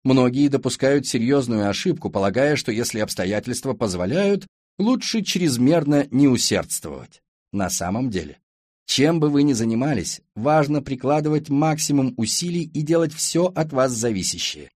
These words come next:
Быть лучшей версией себя — ваша обязанность и ваш долг. Не только ради собственной выгоды, но и во благо окружающих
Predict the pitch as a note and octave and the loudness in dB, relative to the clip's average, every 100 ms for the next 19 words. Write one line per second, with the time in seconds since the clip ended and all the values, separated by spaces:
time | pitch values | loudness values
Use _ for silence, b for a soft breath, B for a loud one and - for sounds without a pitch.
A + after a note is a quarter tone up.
0 | - G#2 C3 B2 D#3 D#3 C3+ A#2 C3+ B2+ | -10 -2 -2 0 0 0 0 2 2 2
1 | - G2+ F#2 - G2 F3 - - G2 D3+ | 0 0 -2 -2 0 0 0 -8 0 2
2 | D3+ A#2+ - G2+ E2+ F3+ D3 F#2 D#2 - | 2 2 2 0 2 2 2 -2 -4 -8
3 | _ - C3 G#2+ A#2 - F#2 F2+ C#2+ - | _ 0 2 4 2 0 -4 -2 -4 -6
4 | _ _ _ _ B2+ F3 F3+ G#3 G3 F#3+ | _ _ _ _ 2 2 4 2 2 2
5 | F3+ E3+ E3 D#3+ D#3 C#3+ C3 G2+ F#2 E3 | 2 2 0 0 -2 -2 0 2 0 0
6 | F3+ F#3+ F#3 B B B C#3 F#3+ E3 E3 | 0 0 -4 B B B 2 4 4 4
7 | C3+ E3+ D#3+ D#3 B2+ G#2+ F#2+ D#3 F#3 F#3 | 4 2 2 0 0 0 0 2 2 2
8 | - F3+ | -2 -4